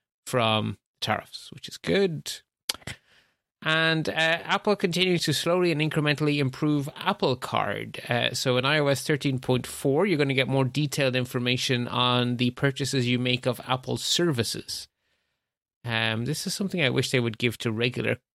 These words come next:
non-Apple Card customers too, but basically they're gonna see more detail about what those Apple charges are. And also they've updated their agreements with Goldman Sachs, uh, so that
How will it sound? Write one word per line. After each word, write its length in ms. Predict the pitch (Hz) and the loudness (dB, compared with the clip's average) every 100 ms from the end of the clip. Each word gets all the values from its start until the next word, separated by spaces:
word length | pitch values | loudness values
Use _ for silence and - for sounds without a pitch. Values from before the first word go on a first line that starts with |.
| - | -2
non-Apple 560 | 120 123 120 113 120 | 2 2 2 0 -2
Card 300 | 117 113 113 | 0 0 0
customers 540 | - 117 - 110 - - | -2 -2 -4 -6 -8 -4
too, 260 | - 120 101 | -2 0 -2
but 140 | 107 | -2
basically 240 | 131 123 | -2 0
they're 80 | 131 | 0
gonna 140 | 143 139 | 2 0
see 140 | 147 | 0
more 180 | 127 120 | 2 0
detail 380 | 110 127 123 113 | 0 -2 -2 -2
about 180 | 113 | -2
what 180 | 110 113 | -2 -2
those 160 | 113 110 | -2 0
Apple 260 | 110 117 | -2 -2
charges 460 | 110 113 113 107 113 | -4 -2 -2 -2 -6
are. 540 | 123 123 135 117 185 - _ _ _ _ _ _ _ _ | -2 0 2 2 0 -4 _ _ _ _ _ _ _ _
And 260 | 143 147 143 | 0 0 2
also 400 | 170 196 185 165 | 0 2 2 2
they've 280 | 160 156 143 | 2 0 2
updated 520 | 202 202 196 202 170 | 0 2 0 2 2
their 140 | 160 | 2
agreements 420 | 156 135 160 151 - | 2 2 0 0 -2
with 120 | 131 | 0
Goldman 380 | 143 143 131 123 | 2 2 0 0
Sachs, 600 | 160 123 - - - - | 2 0 -2 -6 -4 -2
uh, 380 | 127 127 123 | 0 0 -2
so 220 | - - 139 | -4 -2 2
that 360 | 135 131 131 | 2 0 -4